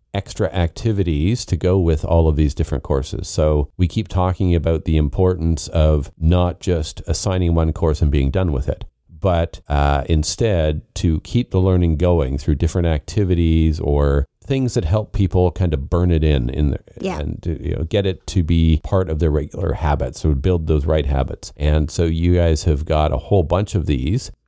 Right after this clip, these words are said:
Speaker 1: and they are now going to be a separate section in our system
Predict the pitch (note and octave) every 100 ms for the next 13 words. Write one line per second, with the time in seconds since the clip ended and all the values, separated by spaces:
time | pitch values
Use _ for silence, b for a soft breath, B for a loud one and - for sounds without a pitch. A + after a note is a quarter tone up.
0 | _ D2+ D2 C#2+ C#2+ D2+ D#2+ D2+ D2+ D#2
1 | D#2+ E2 D2 C#2+ C#2+ - F2 - D2+ -
2 | G#2 - E2+ E2+ D#2 D2 - C#3 - F2
3 | G2